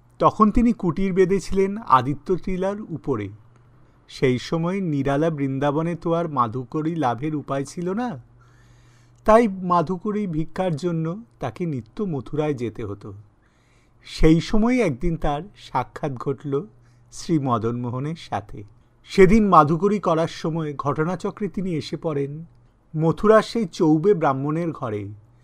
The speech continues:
যার হাতে অদ্বৈতাচার্য ইতিপূর্বে শ্রী মদন মোহনকে তুলে দিয়ে গিয়েছিলেন।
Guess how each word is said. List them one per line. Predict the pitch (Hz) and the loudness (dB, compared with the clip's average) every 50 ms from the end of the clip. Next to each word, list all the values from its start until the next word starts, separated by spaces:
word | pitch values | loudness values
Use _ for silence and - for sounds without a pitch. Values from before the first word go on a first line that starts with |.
| _ _ _ _ _ _ _ _ _ - 147 | _ _ _ _ _ _ _ _ _ -8 -6
যার | 120 104 147 143 135 139 | -2 2 4 4 4 4
হাতে | 143 107 143 131 - - 147 156 196 - - - - _ _ _ _ _ - | 2 2 0 0 0 0 -2 -2 -2 -6 -12 -20 -20 _ _ _ _ _ 0
অদ্বৈতাচার্য | - 156 147 139 127 127 175 196 196 170 - 208 - - 202 190 180 147 - 208 | 4 4 4 4 4 4 4 4 4 4 0 0 0 0 0 0 0 -2 -2 -2
ইতিপূর্বে | 202 190 147 - 175 - - 185 165 160 147 165 170 190 226 _ _ _ | -2 -2 -2 -2 -4 -2 0 0 0 0 0 0 -2 -2 -4 _ _ _
শ্রী | - - - 180 | -16 -8 -6 -4
মদন | 160 139 135 127 113 135 139 139 | -2 -2 -2 0 0 0 0 0
মোহনকে | 143 147 147 151 147 143 - 180 170 | -2 -2 -4 -4 -4 -4 -4 -6 -6
তুলে | - - 156 139 139 139 | -4 -2 -2 0 0 0
দিয়ে | 123 135 151 143 | 2 2 2 2
গিয়েছিলেন। | 123 107 110 107 101 - - - 117 101 98 98 107 107 | 2 -2 -6 -6 -8 -10 -12 -10 -8 -8 -8 -8 -12 -14